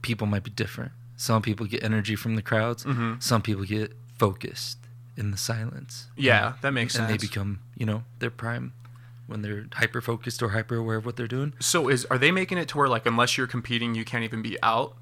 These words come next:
Speaker 2: Or
Speaker 1: What?
Speaker 2: Well, 'cause you said they're not, like, letting fans in, but, like
Speaker 1: I don't know how, exactly how many fans. I, I wasn't sure. I think maybe if you didn't have the vaccine, you couldn't get in, some stuff like that. I can't remember.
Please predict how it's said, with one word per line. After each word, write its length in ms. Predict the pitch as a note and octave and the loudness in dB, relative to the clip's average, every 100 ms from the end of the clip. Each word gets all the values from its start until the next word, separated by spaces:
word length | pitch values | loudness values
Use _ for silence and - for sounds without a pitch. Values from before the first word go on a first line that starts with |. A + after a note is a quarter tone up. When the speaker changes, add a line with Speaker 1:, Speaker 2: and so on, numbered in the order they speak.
| - - - - | -20 -20 -20 -4
Speaker 2:
Or 500 | C3 A#2 G#2+ - - - - - - - | 0 2 2 0 -4 -12 -20 -20 -16 -6
Speaker 1:
What? 320 | A2+ F#3 C4+ - - - - - - - | -2 -2 -6 -14 -20 -20 -20 -20 -12 0
Speaker 2:
Well, 80 | D3 | 2
'cause 160 | C#3+ C#3 | 4 2
you 40 | |
said 160 | D#3 C3 | 2 4
they're 100 | B2+ | 6
not, 160 | G#2+ | 6
like, 140 | A#2 B2 | 4 2
letting 180 | A#2 A2+ | 0 0
fans 340 | A#2+ A#2 B2 | 0 0 0
in, 220 | C#3+ D#3+ | -2 0
but, 100 | C#3 | 0
like 200 | A2+ A2+ | 2 4
Speaker 1:
I 100 | C#3+ | 6
don't 160 | C#3 C3+ | 8 8
know 200 | B2+ A#2+ | 6 4
how, 160 | G#2+ A2 | 4 2
exactly 560 | A2 A#2+ G2+ A2 G2+ | 0 -4 2 4 4
how 100 | G2+ | 2
many 160 | G#2+ G#2 | 2 0
fans. 320 | - A2 G#2+ | 0 0 6
I, 100 | A#2 | 6
I 140 | A2+ A2 | 6 2
wasn't 300 | G#2 G#2+ G#2+ | 2 -2 -4
sure. 180 | A#2+ A2+ | 2 2
I 60 | |
think 240 | B2 B2+ G#2+ | 4 2 2
maybe 240 | A#2 A2 | 2 2
if 80 | G#2 | 0
you 80 | G#2+ | -2
didn't 140 | A2 | 0
have 100 | G#2 | 0
the 60 | G2 | -2
vaccine, 520 | G#2 - A2+ G#2+ G#2+ | -4 -2 -2 0 -2
you 60 | |
couldn't 220 | G#2 A2 G#2+ | -2 -4 -4
get 160 | G#2+ | -4
in, 260 | A2 G#2+ A2 | -2 -2 -2
some 300 | A#2+ A2 A#2+ | -2 -4 -4
stuff 280 | - - C3+ | -8 -8 -10
like 120 | B2 | -8
that. 240 | C#3 - | -8 -6
I 40 | A#2+ | -8
can't 180 | - B2 | -8 -8
remember. 320 | - - | -10 -8